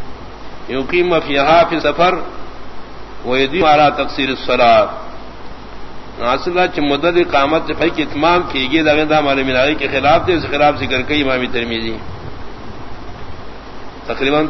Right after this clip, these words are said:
څلور مسلکا. او دې کې تنسیس پر روایت مرفوع کې نشته، اقوال د تابعین دي. اور صحابو په دې لحاظ اختلاف راغی.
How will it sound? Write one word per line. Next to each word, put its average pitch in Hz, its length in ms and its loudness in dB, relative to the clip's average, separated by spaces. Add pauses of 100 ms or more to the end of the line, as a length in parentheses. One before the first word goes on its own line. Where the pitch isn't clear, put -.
څلور 156 240 2
مسلکا. 139 520 0 (1600)
او 120 100 0
دې 170 160 4
کې 185 140 2
تنسیس 156 500 0
پر 143 100 0
روایت 151 260 4
مرفوع 139 380 0
کې 147 180 -4
نشته، 185 420 2
اقوال 156 360 4
د 151 120 -2
تابعین 139 500 2
دي. 170 160 2 (1700)
اور 117 220 0
صحابو 131 640 4
په 135 60 -2
دې 143 180 0
لحاظ 143 340 2
اختلاف 127 420 2
راغی. 123 320 2